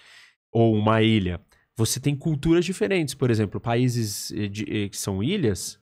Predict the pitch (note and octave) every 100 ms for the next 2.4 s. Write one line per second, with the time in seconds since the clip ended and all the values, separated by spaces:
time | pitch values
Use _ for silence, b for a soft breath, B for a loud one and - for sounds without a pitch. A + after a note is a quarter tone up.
0 | _ G#2+ A2+ B2+ C3 C3+ C#3+ - B2+ C#3+
1 | D#3+ D#3+ - F3 F3+ - D#3+ D3+ F#3+ F3+
2 | G3 F#3 - F#2+